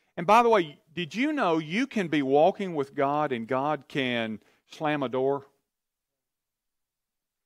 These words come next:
Paul, you remember Paul, they were going into, uh, Asia, and God said, "No, that's not where I want you to go." This is Paul the Apostle.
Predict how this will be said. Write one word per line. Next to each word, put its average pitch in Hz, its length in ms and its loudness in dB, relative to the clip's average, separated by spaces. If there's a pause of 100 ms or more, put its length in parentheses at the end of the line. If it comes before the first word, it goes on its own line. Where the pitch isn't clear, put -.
(720)
Paul, 180 400 4
you 131 140 2
remember 175 400 2
Paul, 170 760 2
they 160 140 2
were 156 140 0
going 196 440 2
into, 196 880 2
uh, 151 240 2
Asia, 196 520 2 (1160)
and 143 640 2
God 165 420 4 (120)
said, 147 320 0
"No, 156 200 0
that's 165 220 -2
not 175 160 -4
where 170 100 2
I 165 40 4
want 175 220 -4
you 175 60 -10
to 180 60 -4
go." 190 180 0
This 254 220 -6
is 294 100 -6
Paul 220 340 4
the 190 60 4
Apostle. 226 600 0